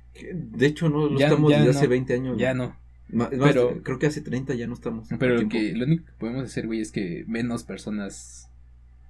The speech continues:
Speaker 2: la sufran.
Speaker 1: De hecho, está bajando la, el índice de población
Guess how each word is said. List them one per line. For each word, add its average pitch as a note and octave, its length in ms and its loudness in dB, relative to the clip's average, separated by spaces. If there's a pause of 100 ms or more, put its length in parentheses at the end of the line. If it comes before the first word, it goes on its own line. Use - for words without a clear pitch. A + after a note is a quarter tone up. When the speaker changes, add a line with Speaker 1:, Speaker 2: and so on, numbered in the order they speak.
Speaker 2:
la - 220 -8
sufran. A2 400 -4 (920)
Speaker 1:
De B2+ 200 0
hecho, G3 460 -2 (580)
está A2+ 200 -2
bajando C#3+ 380 2
la, G2 540 -4
el G2 260 -4
índice A#2 320 -2
de F#2 100 -2
población F2+ 500 -8